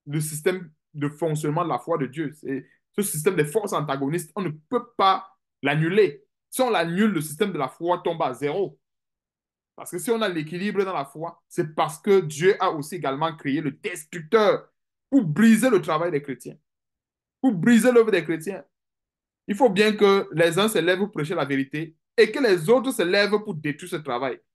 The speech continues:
C'est normal. C'est tout à fait normal. Afin que celui qui est devant en train de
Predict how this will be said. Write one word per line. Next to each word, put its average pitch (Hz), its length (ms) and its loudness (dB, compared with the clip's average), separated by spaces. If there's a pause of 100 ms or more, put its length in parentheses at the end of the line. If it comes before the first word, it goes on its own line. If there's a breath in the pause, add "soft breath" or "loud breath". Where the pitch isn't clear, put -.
(100)
C'est 214 120 2
normal. 240 420 -2 (1700)
C'est 151 120 -4
tout 254 140 4
à 202 100 0
fait 202 120 2
normal. 175 420 -4 (540)
Afin 247 300 2
que 302 100 -6
celui 233 260 0
qui 269 80 -4
est 226 60 4
devant 190 260 -2
en 175 120 -8
train 190 160 -6
de 165 120 -8